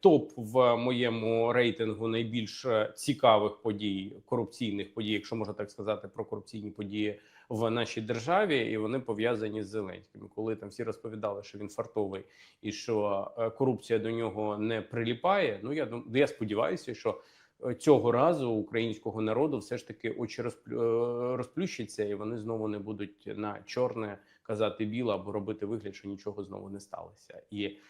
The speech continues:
рейтинг і довіра до і Гаранта, і всіх інших, хто пов'язаний в цій, е, темі, вона буде все ж таки зменшуватись. Ну, або, ну, я не знаю тоді, що має відбутися для того, щоб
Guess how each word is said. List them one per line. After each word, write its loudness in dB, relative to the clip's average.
рейтинг 4
і -4
довіра 2
до 0
і -4
Гаранта, 2
і -2
всіх -8
інших, -4
хто -6
пов'язаний -6
в -18
цій, -10
е, -8
темі, -4
вона -8
буде -12
все -16
ж -18
таки -12
зменшуватись. -14
Ну, -2
або, 4
ну, 4
я 4
не 0
знаю -4
тоді, -8
що -4
має -2
відбутися -8
для -12
того, -10
щоб -12